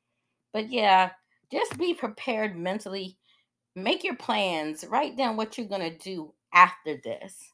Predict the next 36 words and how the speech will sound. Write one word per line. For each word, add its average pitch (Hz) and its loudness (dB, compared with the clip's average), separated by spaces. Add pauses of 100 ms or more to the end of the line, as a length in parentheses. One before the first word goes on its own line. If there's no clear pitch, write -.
because 214 0
that's 233 2
what 269 0
I 269 4
didn't 220 -4
do. 247 -6 (200)
I 185 -16
didn't - -10
have 220 -2
a - -20
plan. 160 -2 (380)
I - -12
didn't 220 -2
know 202 2
what 180 2
I 208 6
was 214 -4
gonna 226 -6
do. 247 -8 (540)
And 190 2
I 208 4
had 220 0
to 175 -4
quickly 226 -4
figure 196 -2
out 185 6
what 165 0
I 143 4
was 143 -10
going 135 -10
to - -18
do. 95 -16 (1800)
And 240 2
then 233 0 (1300)
we're 226 4
lastly 262 2